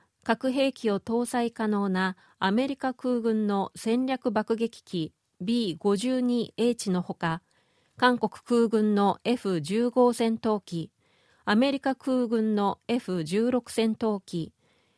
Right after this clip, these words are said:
航空自衛隊のエフ二戦闘機などが参加しました。訓練は、韓日米の戦闘機が編隊を組み、ビー五十エイチを護衛しながら飛行する方式で行われました。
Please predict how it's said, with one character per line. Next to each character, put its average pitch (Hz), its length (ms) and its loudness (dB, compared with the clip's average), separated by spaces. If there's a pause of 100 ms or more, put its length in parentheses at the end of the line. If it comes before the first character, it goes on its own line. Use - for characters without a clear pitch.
(120)
航 277 280 6
空 269 160 2
自 247 180 0
衛 247 160 6
隊 226 300 0
の 208 340 0
エ 208 160 -2
フ 226 220 -2
二 226 360 2
戦 226 220 0
闘 233 240 0
機 202 160 -4
な 190 100 -2
ど 180 80 -4
が 170 120 -4
参 165 180 -4
加 170 140 -6
し 175 100 -4
ま 156 100 -4
し 147 60 -10
た。 143 220 -8 (1400)
訓 277 180 4
練 226 220 6
は、 185 240 2 (240)
韓 247 300 2
日 220 340 -2
米 226 240 4
の 185 160 0
戦 233 240 0
闘 240 220 0
機 190 160 -8
が 180 260 0
編 226 300 -2
隊 233 280 2
を 220 60 0
組 175 400 -2 (420)
み、 208 40 -4
ビ 220 240 4
ー - 20 -10
五 202 160 4
十 262 240 2
エ 277 80 4
イ 262 60 -2
チ 202 220 -2
を 175 140 2
護 190 220 2
衛 247 140 4
し 240 100 -4
な 247 140 0
が 233 100 0
ら 196 140 2
飛 - 120 -12
行 240 220 0
す 233 160 -4
る 233 80 0
方 220 160 0
式 214 220 -6
で 214 120 -2
行 190 160 -4
わ 160 200 -2
れ 151 80 -4
ま 147 100 -6
し - 80 -12
た。 147 180 -8